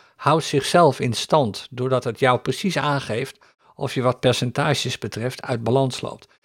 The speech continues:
En hoe vaak je dit wil doen, dat hangt er een beetje vanaf. Sommige mensen doen dit gewoon elke week of kijken er elke dag een keer naar of elke maand. Ik hou zelf goed in de gaten of de zaak niet te veel uit de pas begint te lopen.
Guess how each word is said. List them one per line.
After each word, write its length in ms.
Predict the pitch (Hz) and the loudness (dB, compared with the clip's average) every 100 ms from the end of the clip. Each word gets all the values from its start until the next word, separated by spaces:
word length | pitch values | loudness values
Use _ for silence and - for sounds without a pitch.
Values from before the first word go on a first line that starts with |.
| _ | _
En 120 | - 135 | -4 0
hoe 260 | 135 208 | 4 2
vaak 360 | 214 220 208 196 | 4 4 4 2
je 120 | 160 | 0
dit 220 | 147 143 | 0 2
wil 200 | 127 117 | 2 0
doen, 400 | 107 143 208 226 - _ _ _ _ | -2 -4 -4 -6 -12 _ _ _ _
dat 240 | 156 151 156 | -6 -4 -2
hangt 360 | - 175 185 | 2 2 2
er 60 | 143 | 2
een 200 | 147 139 | 2 4
beetje 340 | 180 196 175 | 6 6 4
vanaf. 180 | 160 139 | 2 4
Sommige 280 | 233 254 208 | 6 6 6
mensen 240 | 196 165 | 4 2
doen 80 | 165 | 2
dit 160 | 151 - | 0 2
gewoon 160 | 135 | 0
elke 300 | 131 123 123 | 2 0 -2
week 420 | 120 135 - - _ | -2 -2 -4 -14 _
of 240 | 131 - | -8 -4
kijken 280 | - 123 - | -2 -2 0
er 80 | 117 | -2
elke 220 | 127 113 | -2 0
dag 220 | 113 127 | -2 0
een 80 | 139 | -2
keer 180 | - 131 | 2 2
naar 280 | 131 131 127 | 4 2 -2
of 160 | 104 | -2
elke 300 | 107 104 - | -2 -2 -6
maand. 340 | 107 120 147 - _ _ _ _ | -8 -6 -6 -8 _ _ _ _
Ik 180 | 175 | -6
hou 260 | - 170 170 - | 0 0 0 -4
zelf 280 | - 214 - | -2 -2 -2
goed 280 | - 220 - | -4 -6 -2
in 120 | 196 | -2
de 80 | 185 | 0
gaten 380 | - 160 160 143 | 2 2 2 0
of 120 | 143 | 0
de 120 | 143 | 0
zaak 280 | 143 135 - | 0 -2 -2
niet 260 | 131 - - | -4 -6 -4
te 140 | 170 | -2
veel 260 | 156 139 139 | 2 2 2
uit 200 | 131 - | -2 -2
de 80 | |
pas 300 | 131 143 131 | 0 0 0
begint 320 | - 110 104 95 | -4 -2 -2 -2
te 80 | |
lopen. 380 | 95 95 101 - | -6 -8 -12 -18